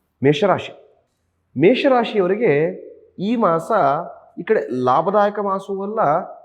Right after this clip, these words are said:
ನಷ್ಟದಾಯಕ ಮಾಸವೂ ಅಲ್ಲ. ಅಂದ್ರೆ ಸರಿಸಮನಾಗಿ ಎರಡು ಸಿಹಿಯನ್ನ ಕಷ್ಟವನ್ನ ದೂಗಿಸ್ಕೊಂಡು ಹೋಗತಕ್ಕಂಥ ಮಾಸವಾಗಿರುತ್ತೆ ಅಂತ. ಈ ಮಾಸ ಮೇಷರಾಶಿಯವರಿಗೆ ಪ್ರಮುಖವಾಗಿ ಇರತಕ್ಕಂಥ ಆರ್ಥಿಕ ಸಮಸ್ಯೆಗಳಿಂದ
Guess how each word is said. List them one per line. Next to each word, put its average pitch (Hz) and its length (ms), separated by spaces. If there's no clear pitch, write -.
ನಷ್ಟದಾಯಕ 180 480
ಮಾಸವೂ 135 400
ಅಲ್ಲ. 156 180
ಅಂದ್ರೆ - 840
ಸರಿಸಮನಾಗಿ 208 920
ಎರಡು 170 240
ಸಿಹಿಯನ್ನ 196 540
ಕಷ್ಟವನ್ನ 180 540
ದೂಗಿಸ್ಕೊಂಡು 175 420
ಹೋಗತಕ್ಕಂಥ 151 360
ಮಾಸವಾಗಿರುತ್ತೆ 139 840
ಅಂತ. 139 200
ಈ 120 80
ಮಾಸ 123 300
ಮೇಷರಾಶಿಯವರಿಗೆ 156 960
ಪ್ರಮುಖವಾಗಿ 175 1080
ಇರತಕ್ಕಂಥ 175 720
ಆರ್ಥಿಕ 170 500
ಸಮಸ್ಯೆಗಳಿಂದ 180 760